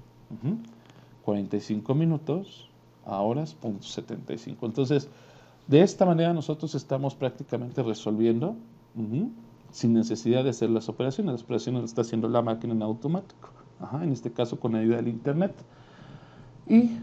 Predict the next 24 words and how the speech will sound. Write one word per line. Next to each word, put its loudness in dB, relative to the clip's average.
bueno, 4
pues 4
lo 4
único 0
que -4
nosotros -8
tenemos 0
que 2
hacerlo, 2
pues -8
es -2
nada 0
más, -6
este, -2
hacer 0
las 0
expresiones -6
correspondientes -4
en -8
términos 0
de -4
operaciones 0
y -8
sustituciones. -4